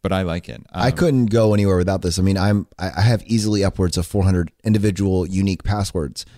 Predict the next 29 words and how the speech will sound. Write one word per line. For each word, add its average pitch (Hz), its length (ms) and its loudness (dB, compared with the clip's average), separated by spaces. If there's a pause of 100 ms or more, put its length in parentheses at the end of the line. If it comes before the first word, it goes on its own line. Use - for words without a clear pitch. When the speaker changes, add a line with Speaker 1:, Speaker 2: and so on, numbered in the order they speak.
(260)
Speaker 2:
uh, 78 260 -2
now. 80 300 -2
And, 85 400 -4 (500)
uh, - 120 -10 (120)
you 120 140 0
know, 113 200 2 (380)
at 110 200 -2
some 139 180 2
point 123 280 2
back 107 200 0
in 110 80 4
the 107 60 4
day, 110 160 4
I 110 40 4
remember 104 480 2
writing 98 300 2
them 101 120 4
in 98 80 2
a 95 60 0
little 92 200 2
book. 104 420 0 (120)
I - 40 0
think 101 160 -2
I 92 40 0
still 87 180 -2
have 92 220 0
the 104 80 0
book 101 200 -2
somewhere, 104 440 0